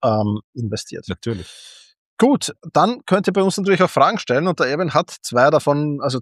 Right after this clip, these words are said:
Speaker 1: mehrere gestellt, zwei davon wollen wir heute ein bisschen versuchen zu beantworten, weil sie sind schon sehr schwer, <laughs> das muss man dazu sagen, ja.
Speaker 2: Ja.
Speaker 1: Magst du mal, magst du mal sagen, äh,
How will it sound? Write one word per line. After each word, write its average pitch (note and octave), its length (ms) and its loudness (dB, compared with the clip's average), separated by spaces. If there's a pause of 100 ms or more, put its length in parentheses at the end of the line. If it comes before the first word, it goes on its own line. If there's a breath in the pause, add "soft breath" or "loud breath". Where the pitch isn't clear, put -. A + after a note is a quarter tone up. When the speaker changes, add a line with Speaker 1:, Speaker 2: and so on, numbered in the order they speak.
(140)
Speaker 1:
mehrere E3 440 2
gestellt, F#3 300 -2
zwei D3+ 160 0
davon E3 300 0
wollen D#3 140 0
wir D3 100 2
heute D#3 360 2
ein C#3+ 100 -2
bisschen E3 320 -2
versuchen F3+ 640 -2
zu A#2+ 100 -8
beantworten, C3 440 0
weil B2+ 120 0
sie C#3+ 100 -6
sind B2+ 240 -8
schon D#3 200 -4
sehr C3+ 200 -4
schwer, A2 200 -10
<laughs> C3+ 100 -4
das - 140 -20
muss G3 220 0
man G3 80 -8
dazu F3 320 0
sagen, C3 320 0
ja. A#2+ 160 -4 (320 loud breath)
Speaker 2:
Ja. C#3 280 4
Speaker 1:
Magst D3+ 260 0
du F3+ 40 0
mal, F3 220 4
magst D3+ 240 -4
du F3 60 -6
mal D#3+ 340 -2 (120)
sagen, D3+ 520 -4
äh, C#3+ 400 -12